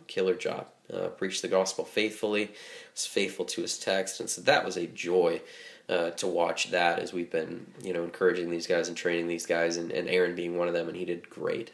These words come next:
And so we've, we've really had the joy of watching these guys grow into some solid preachers of the gospel, uh, who we can entrust the pulpit to on a Sunday morning. It's cool stuff. So that's been exciting.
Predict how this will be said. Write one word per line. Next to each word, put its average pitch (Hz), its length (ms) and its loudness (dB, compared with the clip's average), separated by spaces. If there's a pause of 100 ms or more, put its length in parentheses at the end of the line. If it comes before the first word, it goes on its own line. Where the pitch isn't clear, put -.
(140)
And 92 160 -2
so 90 180 2
we've, 98 240 0 (440)
we've 131 120 -2
really 113 220 10
had 92 160 2
the 85 80 -4
joy 90 280 6
of 87 100 0
watching 87 300 2
these 85 140 -6
guys 85 220 2
grow 85 480 4
into 82 320 -4
some 85 200 -4
solid 82 500 0 (200)
preachers 87 420 -6
of 85 60 -4
the 80 60 -4
gospel, 82 640 -2 (480)
uh, 87 180 -4
who 92 200 2
we 87 140 0
can 92 140 -2
entrust - 840 2
the 98 80 -6
pulpit 110 360 4
to 110 180 2
on 113 80 6
a 113 40 0
Sunday 113 300 6
morning. 110 300 4
It's - 120 -4
cool 95 200 -2
stuff. - 500 -6
So 90 360 -2 (420)
that's 123 240 6
been 127 140 6
exciting. 120 560 6